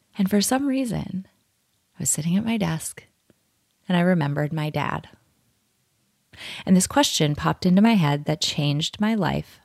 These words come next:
forever. And that question was, "What would my dad give to have the opportunities that I'm wasting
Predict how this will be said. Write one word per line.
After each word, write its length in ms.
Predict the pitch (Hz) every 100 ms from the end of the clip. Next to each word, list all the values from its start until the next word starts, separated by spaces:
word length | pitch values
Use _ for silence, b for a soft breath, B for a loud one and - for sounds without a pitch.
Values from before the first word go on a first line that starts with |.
| _ _
forever. 520 | - 233 233 196 180 - _ -
And 100 | 160
that 120 | 151 -
question 600 | 226 262 - - - 180 _
was, 520 | 214 196 151 180 - - _ _ _ _ _ _ _ _ _ _ _ _ -
"What 180 | 151
would 140 | - 190
my 160 | 220
dad 380 | 247 214 190 180
give 520 | - 143 - 185 - - _ _ _ _ _ _ -
to 100 | 165
have 180 | 160 156
the 160 | 156
opportunities 760 | 147 156 - - 147 160 160 156
that 160 | 151 143
I'm 200 | 151 147
wasting 500 | 147 131 - -